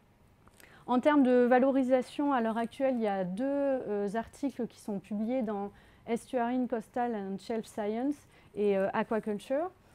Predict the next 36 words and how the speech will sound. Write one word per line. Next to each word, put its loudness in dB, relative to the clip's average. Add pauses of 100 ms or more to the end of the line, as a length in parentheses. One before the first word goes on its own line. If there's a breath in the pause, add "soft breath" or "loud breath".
(280 soft breath)
Euh, -2
un 4
article -2
en 0
révision 0
pour -6
la -2
revue, -4
euh, -4
plos -8
one 4 (460 loud breath)
et 4
un 4
qui -2
est -2
en 0
préparation -4
pour -8
la -6
revue -6
Aquaculture. -8 (680 loud breath)
Et, 2
euh, 2
une 6
partie 0
des 4
résultats 2
a 2
été 0
présentée, -2
euh, -2
dans -2
un -2
congrès -4
international, -6
euh, -2